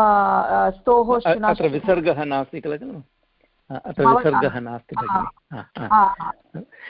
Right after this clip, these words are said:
Speaker 2: अस्तु, अस्तु।
Speaker 1: भवत्,
Speaker 2: हम्म।
Speaker 1: भवत्-, भवद्योगः चक्षु, विसर्गः नास्ति, अस्तु। आ, स्तोः
Speaker 2: हम्म।
Speaker 1: शुनांशुः इति, आ, सूत्रेण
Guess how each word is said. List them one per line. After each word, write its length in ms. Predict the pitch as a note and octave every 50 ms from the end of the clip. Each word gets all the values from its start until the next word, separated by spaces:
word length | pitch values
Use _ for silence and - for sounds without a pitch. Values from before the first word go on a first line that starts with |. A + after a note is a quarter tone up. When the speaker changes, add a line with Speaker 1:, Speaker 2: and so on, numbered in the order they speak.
| - - _ _ _ _ _ _ _ _ _ _ - - - - - - - - G3+
Speaker 2:
अस्तु, 240 | E3 - _ - A#2+
अस्तु। 240 | A#2 - _ - - _ - -
Speaker 1:
भवत्, 460 | G3+ A3+ A3 A#3 A#3 A3+ - _ -
Speaker 2:
हम्म। 320 | G#3 G3 G3 - - A#3
Speaker 1:
भवत्-, 600 | A3 G#3+ G#3+ A#3 B3 B3 - _ - - - _
भवद्योगः 720 | - G#3+ G#3+ C4 C#4 A3+ A#3+ C4 B3 B3 A3 A#3+ A#3 B3+ C4
चक्षु, 480 | B3+ - G#3+ G3+ - - - - G3+
विसर्गः 520 | - - G3 F#3+ G#3+ G#3 G3+ F#3 G#3 G#3 G3
नास्ति, 360 | F#3+ F3 F3 - _ - E3+
अस्तु। 340 | - F#3 - - - F3+ - - - - - - - - - -
आ, 300 | - A3 G#3+ G3+ G3+ G3+
स्तोः 460 | - - - G#3+ _ - B3+ B3 B3+
Speaker 2:
हम्म। 100 | C#4 C4+
Speaker 1:
शुनांशुः 1000 | C4 - - C4 A#3+ A3+ A3+ A3+ - C4 A#3+ - - A#3 G3+ C4+ C#4+ D4 D4+ C#4+ -
इति, 580 | - - - G3 - A3+ A3+ A3 G#3+ G#3+ G#3+ -
आ, 240 | - G3+ G3+ G3 G3
सूत्रेण 640 | G3 - A3 A3+ A3 A#3 G#3+ G#3 G3+ G3+ B3 D#4+